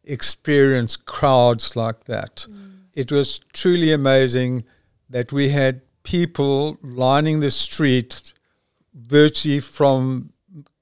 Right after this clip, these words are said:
Speaker 1: kilometer one to kilometer forty-two point two.
Speaker 2: Whoa.
Speaker 1: People all the way. And then as you're running, you come across people that's got a little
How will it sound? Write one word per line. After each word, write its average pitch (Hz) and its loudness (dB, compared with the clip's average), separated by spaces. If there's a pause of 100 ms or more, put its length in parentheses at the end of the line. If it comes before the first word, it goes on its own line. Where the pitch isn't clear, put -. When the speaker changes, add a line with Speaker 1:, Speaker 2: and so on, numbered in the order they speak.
Speaker 1:
kilometer 165 2
one 127 0 (260)
to 131 -8
kilometer 131 0
forty-two 123 -4
point 120 -6
two. 123 0 (300)
Speaker 2:
Whoa. 202 -10
Speaker 1:
People 175 -2
all 156 4
the 151 4
way. 120 0
And 139 -6
then 147 -4 (300)
as 156 -4
you're 165 -4
running, 143 0
you 131 -2
come 147 -4
across 139 -4
people 143 -2
that's 123 -2
got 131 0
a 127 2
little 123 -4